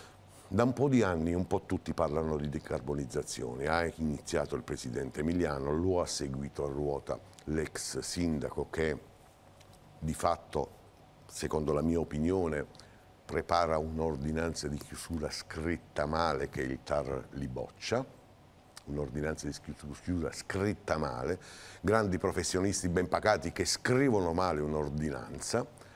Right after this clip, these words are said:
ma poi inizia a parlare anche lui di decarbonizzazione. Poi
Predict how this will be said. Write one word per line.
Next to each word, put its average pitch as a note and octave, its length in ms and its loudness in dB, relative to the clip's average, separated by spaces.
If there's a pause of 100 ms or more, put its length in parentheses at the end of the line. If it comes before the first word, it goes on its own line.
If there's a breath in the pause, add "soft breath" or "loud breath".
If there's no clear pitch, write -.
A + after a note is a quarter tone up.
(240 loud breath)
ma D#3 160 6
poi G3 460 4
inizia C#3+ 440 4
a - 20 -12
parlare E2+ 460 2
anche E2+ 200 0
lui D2+ 200 0
di D2 180 -2
decarbonizzazione. C#2+ 1120 -4
Poi F#3+ 300 2